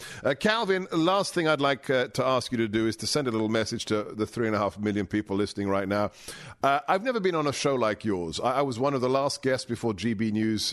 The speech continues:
uh, stupidly cancelled you. And to have a show where you would pray with the viewers, it was quite stunning and, and re-energized my faith in our capacity to take back our civilization.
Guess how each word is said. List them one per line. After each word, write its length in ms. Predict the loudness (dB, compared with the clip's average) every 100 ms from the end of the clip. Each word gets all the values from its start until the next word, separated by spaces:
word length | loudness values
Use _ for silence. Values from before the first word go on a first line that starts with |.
| -2
uh, 220 | 0 0 -4 -6
stupidly 540 | -4 -2 -2 -2 -2
cancelled 500 | -2 -2 -2 -2 -2
you. 180 | 0 -2 -6 -18 -14 -2
And 200 | -2 -2
to 100 | -4
have 220 | -4 -4
a 60 | -4
show 320 | -2 0 2
where 160 | 2 0
you 240 | 0 -2
would 180 | -2 -4
pray 560 | 0 2 2 0 -4 -12 _ -20 -14 0
with 260 | 0 2 -2
the 80 |
viewers, 640 | 0 2 2 0 -4 -8 -10 -16 -20 -12 -2
it 140 | 0
was 260 | 2 0 -2
quite 360 | -4 -2 -2 -2
stunning 600 | -4 0 0 0 -2 -2
and, 140 | -4 -2
and 160 | -4 -4 -16 -4
re-energized 1800 | 0 2 2 2 2 0 -6 -4 0 2 0 0 0 2 -2 -4 -4 2
my 240 | 2 2
faith 640 | -2 -2 0 0 -2 -10 -2
in 120 | 0
our 120 | 2 0
capacity 640 | -4 -2 0 0 0 -4
to 100 | -4
take 380 | -2 -2 -2 -2
back 260 | -2 0
our 140 | -2 0
civilization. 800 | 0 0 0 0 -2 -4 -4